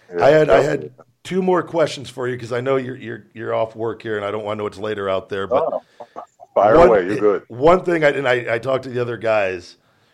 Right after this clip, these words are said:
Speaker 2: Would you be open to a W W E return if the Nexus could be brought back together for a,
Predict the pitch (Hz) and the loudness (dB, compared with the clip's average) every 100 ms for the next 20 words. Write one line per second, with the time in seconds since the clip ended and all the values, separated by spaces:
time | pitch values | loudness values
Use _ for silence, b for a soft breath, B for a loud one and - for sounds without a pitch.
0 | _ _ - 120 190 202 170 196 170 185 | _ _ -6 6 6 6 0 -8 -6 -4
1 | 180 165 151 143 113 110 - 135 120 107 | -2 -2 -4 -6 -6 -8 -10 -8 -6 -4
2 | 127 127 135 127 117 117 117 117 117 107 | -4 -4 -6 -2 -2 -2 -8 -8 -8 -6
3 | 123 127 110 98 98 107 95 117 104 113 | -6 -2 -2 -2 -4 -10 -10 -8 -4 -4
4 | 110 104 - 101 104 95 98 92 101 95 | -4 -14 -14 -14 -10 -4 -4 -4 -6 -6
5 | 98 92 95 95 90 107 98 95 92 90 | -8 -6 -4 -4 -8 -6 -4 -2 -2 -6